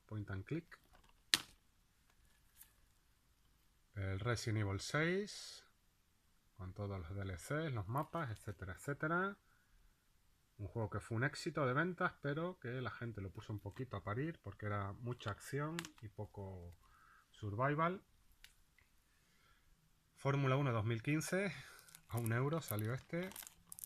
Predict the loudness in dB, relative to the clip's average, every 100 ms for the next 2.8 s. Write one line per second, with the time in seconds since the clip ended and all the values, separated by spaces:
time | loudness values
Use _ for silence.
0 | -12 -18 -16 -16 -14 -20 -20 -20 -20 -12
1 | -6 -2 0 0 0 0 0 0 -2 -2
2 | -2 -2 -2 -2 -2 -2 -4